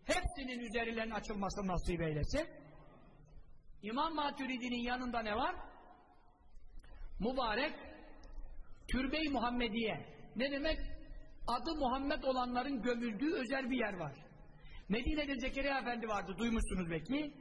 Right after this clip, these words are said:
Efendi Hazretleri'nin çok itibar ettiği büyük velilerden idi. Kabri nur olsun, derecesi âli olsun. Muhammed Zekeriya Hazretleri, o bana anlatırdı.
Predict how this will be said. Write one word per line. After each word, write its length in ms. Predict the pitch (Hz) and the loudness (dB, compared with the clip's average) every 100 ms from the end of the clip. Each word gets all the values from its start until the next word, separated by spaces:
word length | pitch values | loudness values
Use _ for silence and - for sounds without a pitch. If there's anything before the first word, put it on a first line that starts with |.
| - - - | -14 -14 -4
Efendi 280 | 202 247 247 | -2 0 0
Hazretleri'nin 440 | 233 226 214 214 | 0 0 0 -2
çok 240 | 208 247 226 | -2 0 0
itibar 320 | 226 220 202 | 2 0 0
ettiği 280 | 196 190 190 | 0 0 2
büyük 240 | 233 208 | 2 2
velilerden 560 | 214 208 202 196 196 185 | 2 2 2 0 0 0
idi. 440 | 170 277 262 - - - - - | 0 0 0 -4 -8 -10 -10 -6
Kabri 360 | - 214 202 208 | 0 2 4 4
nur 140 | 208 | 4
olsun, 580 | 196 170 208 185 165 - | 2 2 0 0 -4 -4
derecesi 460 | 196 202 190 180 196 | 0 0 0 0 2
âli 280 | 180 180 185 | 2 2 0
olsun. 380 | 160 269 320 - - - - - | 0 0 -2 -4 -10 -14 -14 -8
Muhammed 340 | 190 214 226 208 | -2 0 0 0
Zekeriya 420 | 220 220 214 208 | 0 0 2 2
Hazretleri, 760 | 185 170 156 180 285 339 285 - - - - - - - - | 0 -2 0 2 2 2 -2 -8 -14 -12 -10 -8 -6 -4 -2
o 300 | 269 294 269 | 4 4 6
bana 460 | 240 233 220 180 - - - | 4 2 2 0 -6 -6 0
anlatırdı. 840 | 208 202 185 202 165 233 320 | 2 0 0 -2 2 0 0